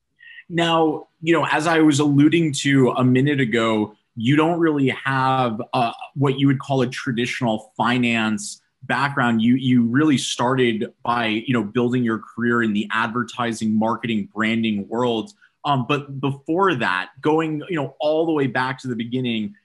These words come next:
can you talk to us a little bit more about, you know, where'd you grow up? What was childhood like for you? And, and, uh, love to learn sort of what the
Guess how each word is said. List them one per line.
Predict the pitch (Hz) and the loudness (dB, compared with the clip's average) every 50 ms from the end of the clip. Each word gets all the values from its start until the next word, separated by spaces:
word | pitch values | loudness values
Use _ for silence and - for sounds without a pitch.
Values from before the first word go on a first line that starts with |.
| _ _ - | _ _ -10
can | 143 147 | -8 -6
you | 143 131 | -6 -4
talk | 143 156 147 151 143 | -4 -2 -4 -4 -4
to | 160 | -6
us | 156 151 - | -8 -8 -6
a | 147 | -4
little | 131 131 135 131 | -4 -2 -2 -4
bit | 127 127 139 135 123 | -4 -4 -4 -4 -4
more | 123 127 123 127 127 | -2 -4 -4 -2 -4
about, | 117 117 120 120 120 120 - - | -2 -2 -2 -2 -2 -4 -6 -6
you | 139 123 | -4 -4
know, | 117 107 | -4 0
where'd | 117 127 135 135 | 0 0 0 0
you | 139 139 | -2 -6
grow | 127 - 127 131 123 123 120 | -6 -4 -4 -2 0 0 2
up? | 117 117 120 117 - - | 2 0 0 -2 -4 -6
What | 117 120 | -6 -2
was | 127 123 123 - | -2 -4 -4 -6
childhood | - - - 120 117 113 117 113 120 123 123 107 107 | -12 -8 -4 -4 -2 -2 -4 -6 -6 -8 -8 -6 -6
like | 104 107 110 110 - - | -4 -4 -4 -4 -6 -8
for | - 127 | -10 -6
you? | 117 110 113 113 113 113 110 | -4 -4 -2 -2 -2 -2 -2
And, | 107 104 101 104 104 101 104 | -2 -2 -2 -4 -4 -6 -6
and, | 110 110 107 104 101 98 98 - - - | -8 -6 -6 -6 -6 -8 -10 -12 -14 -12
uh, | 113 104 85 95 - 127 | -12 -12 -12 -14 -16 -14
love | 113 110 123 127 131 127 | -8 -4 -2 -2 -4 -4
to | - 131 | -6 -8
learn | 117 113 117 117 113 110 | -6 -6 -4 -4 -4 -6
sort | 110 - 120 110 | -6 -6 -8 -8
of | 107 107 | -6 -8
what | 113 113 | -10 -10
the | - | -10